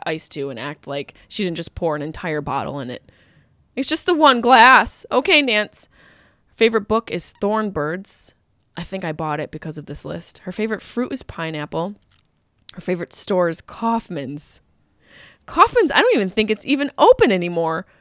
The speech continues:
Her favorite subject is math. Nerd. We know that because last week she yelled at me for not going to college. Rude. She's even rude beyond the grave. So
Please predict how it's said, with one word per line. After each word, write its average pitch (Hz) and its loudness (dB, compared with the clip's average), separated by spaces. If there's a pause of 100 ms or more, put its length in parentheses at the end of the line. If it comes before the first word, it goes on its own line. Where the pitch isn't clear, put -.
(120)
Her 254 -6
favorite 339 0
subject 320 0
is 262 -8
math. 254 0
Nerd. 277 -2 (400)
We 262 2
know 311 8
that 226 8
because 226 -2
last 254 6
week 220 0
she - -2
yelled 233 4
at 202 0
me 208 -2
for 208 -8
not 196 -2
going 220 0
to 185 -4
college. 220 0 (160)
Rude. 165 8
She's 233 -2
even 285 4
rude 180 4
beyond 156 0
the 139 -4
grave. 139 -2 (1000)
So 240 6